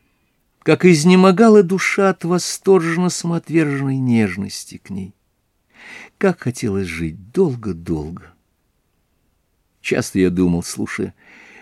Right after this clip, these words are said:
«Если мы когда-нибудь расстанемся, как я буду слушать это без неё? Как я буду вообще любить что-нибудь,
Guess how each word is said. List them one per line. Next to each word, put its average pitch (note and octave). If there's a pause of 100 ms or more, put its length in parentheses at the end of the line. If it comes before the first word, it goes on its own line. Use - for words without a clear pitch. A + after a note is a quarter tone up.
(180)
«Если C#3+
мы G#2+
когда-нибудь D3+
расстанемся, G2 (840)
как G#3
я F3+
буду E3
слушать -
это C3
без A2+
неё? G2 (1080)
Как -
я F3+
буду F3+
вообще F#3
любить E3
что-нибудь, F2+